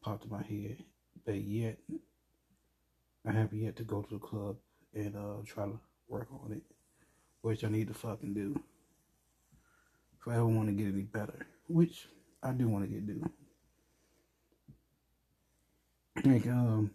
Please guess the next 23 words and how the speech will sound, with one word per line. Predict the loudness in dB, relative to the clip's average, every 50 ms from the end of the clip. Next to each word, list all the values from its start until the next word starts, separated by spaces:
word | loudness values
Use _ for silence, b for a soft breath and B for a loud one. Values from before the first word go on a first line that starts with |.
| -4 -4
I'm | -4 -2
quite | 0 4 4 4 4
sure | 4 2 0
I | 0 0
said | 0 0 0 0 0 0
this. | -2 -4 -4 -4
I | -4 0
know | 2 2 2 2 2 0 -2 -4 _ _ _ _ _ _ _ _ _ _ _ _ _ _ _ _ _ _ _ _ _ _ _ _ _ _ _ _ _ _ -6
that, | -4 -2 -2
uh, | -2 -4 -6 -6 -6 -6 -8 -10 -12 _ _ _ -6
I | -2
may | 0 0 2 2
never | 2 2 2 2 0 0
get | 0 -2 -2 0
my | 0 0 0
name | 0 -2 -2 -2 -4 -4 -4 -6 -8 -10 -12 -16 _ _ _ _ _ _ _ _ _ _ _ _ _ _ _ _ _ _ _ _ _ _ _ _ _ -4
on | 0 0 2
the | 2 2
wall | 2 0 0 0 0 0 0 -2 -2 -4 -6 -10 -16 _ _ _ _ _ _ _ _ _ _ _
at | -18 -16
the | -14
Comedy | -10 -6 -4 -4 -2 -4 -6 -10
Store, | -12 -14 -12 -12 -12 -12